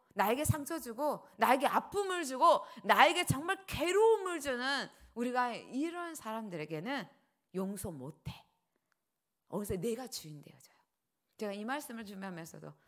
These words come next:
"맞습니다, 하나님. 우리가 하나님 내 안에 주인 되어 주옵소서.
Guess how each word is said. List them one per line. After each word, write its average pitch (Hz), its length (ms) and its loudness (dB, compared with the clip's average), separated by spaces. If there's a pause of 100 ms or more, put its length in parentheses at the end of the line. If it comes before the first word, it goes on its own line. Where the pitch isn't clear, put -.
(100)
"맞습니다, 196 500 -6
하나님. 160 360 -14 (380)
우리가 285 260 4
하나님 277 340 0
내 254 80 4
안에 349 240 4
주인 294 260 0
되어 277 200 0
주옵소서. 208 500 -4